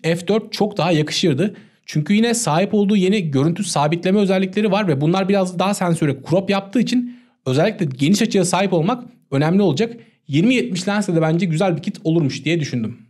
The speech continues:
Onun dışında tabii ki teknik özelliklerine çok detaylı girmeyeceğim burada. Kullanmadığım bir makine zaten. Linki açıklamalara bırakıyorum. Kendiniz detaylı bakmak isterseniz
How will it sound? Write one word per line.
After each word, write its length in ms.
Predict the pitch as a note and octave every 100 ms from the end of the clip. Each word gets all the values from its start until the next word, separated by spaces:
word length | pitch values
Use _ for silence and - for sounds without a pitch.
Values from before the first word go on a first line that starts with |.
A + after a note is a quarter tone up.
| _ _
Onun 160 | F#3 A3
dışında 160 | -
tabii 180 | C4+ B3
ki 100 | F#3
teknik 280 | F3+ F3+ G#3+
özelliklerine 400 | G#3 G#3 A3 G3
çok 180 | A3 -
detaylı 280 | - G#3+
girmeyeceğim 500 | G#3 A3 F#3+ B2+ A#2+
burada. 180 | A#2 E3
Kullanmadığım 560 | F#3+ E3+ E3+ C3+ B2+ B2
bir 40 |
makine 280 | A#2 A2 A2+
zaten. 400 | B2 C3 A#3 F#3
Linki 200 | F#3+ G3
açıklamalara 500 | F#3 - F3+ D3+ D#3
bırakıyorum. 640 | G3+ - - A3+ F3+ - -
Kendiniz 320 | F3+ F3+ E3+
detaylı 320 | F3+ E3 D#3+
bakmak 260 | F3+ E3+ E3
isterseniz 560 | - C#3+ C3+ A#3 -